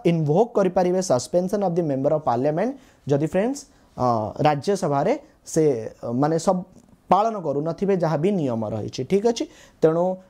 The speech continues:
ଅ, ସିକ୍ୟୁରିଟି ବ୍ରିଚ୍ ଯେଉଁ ପାର୍ଲାମେଣ୍ଟରେ ହେଇଛି, ଯେଉଁଥିପାଇଁ ଶହେ, ଅ, ଏକଚାଳିଶ ଜଣ ଟୋଟାଲ ଏମ୍ପିଙ୍କୁ ଫ୍ରେଣ୍ଡସ୍ ସସ୍ପେଣ୍ଡ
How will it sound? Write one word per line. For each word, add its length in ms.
ଅ, 260
ସିକ୍ୟୁରିଟି 560
ବ୍ରିଚ୍ 460
ଯେଉଁ 120
ପାର୍ଲାମେଣ୍ଟରେ 640
ହେଇଛି, 340
ଯେଉଁଥିପାଇଁ 580
ଶହେ, 640
ଅ, 400
ଏକଚାଳିଶ 680
ଜଣ 260
ଟୋଟାଲ 480
ଏମ୍ପିଙ୍କୁ 540
ଫ୍ରେଣ୍ଡସ୍ 340
ସସ୍ପେଣ୍ଡ 460